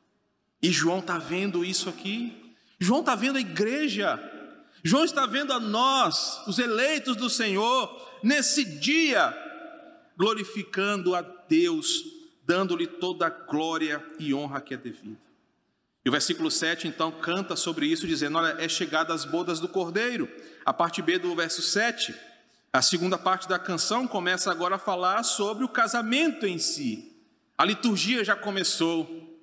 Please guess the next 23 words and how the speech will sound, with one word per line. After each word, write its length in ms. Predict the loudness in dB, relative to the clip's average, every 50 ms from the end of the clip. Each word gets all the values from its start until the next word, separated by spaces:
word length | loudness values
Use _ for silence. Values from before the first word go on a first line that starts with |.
| -20 _ _ _ _ _
E 80 | 2 2
se 120 | 4 4
você 320 | 4 2 2 2 0 0
é 120 | -2 -2 -2
igual 240 | -2 0 0 2 0
a 60 | 0
mim, 560 | 0 -2 -4 -2 -4 -4 -6 -8 -14 -20 -10 _
no 120 | -4 -2 0
casamento 500 | 2 2 2 2 0 0 -2 -2 -2 -2
você 100 | -2 -2
quer 140 | -4 -6
que 80 | -6 -4
o 40 | 0
pastor 400 | 0 0 0 0 -4 -4 -2 0
seja 200 | 0 0 0 0
o 20 | 0
mais 240 | 2 0 0 0
breve 280 | -2 -2 -2 -4 -4 -6
possível 360 | -6 -4 -4 -2 -2 -2 -2
pra 100 | -2 -4
começar 360 | -4 -4 -4 -4 -2 -2 -2
o 60 | -4 -2
quê? 220 | -2 -4 -4